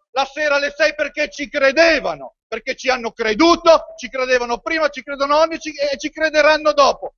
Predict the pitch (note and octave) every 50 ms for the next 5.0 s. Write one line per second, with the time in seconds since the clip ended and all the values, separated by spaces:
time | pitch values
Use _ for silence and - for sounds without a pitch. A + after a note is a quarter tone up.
0 | _ _ - G#3 A3+ A3+ C4+ C#4+ C#4 C#4 - C4+ C#4 C#4+ C4+ - - A#3+ B3 _
1 | - D#4 D#4 C#4+ B3+ G3+ - A3 - - G3+ G3 G#3+ G#3+ G#3 G3 E3+ - _ _
2 | _ _ _ - A3+ A#3+ B3+ B3+ A#3+ - A#3 A3+ A3+ A3+ G3+ - G#3+ - - -
3 | C#4 C#4 C#4 C#4 C#4 C4+ C#4 C#4 C#4+ C4+ C#4 C4 B3+ - B3 A#3+ A#3+ - D4 D4+
4 | C#4 - C4+ B3 - A#3+ A3+ B3+ C4 B3 - - G#3+ - - A#3+ B3 B3+ A#3 F3+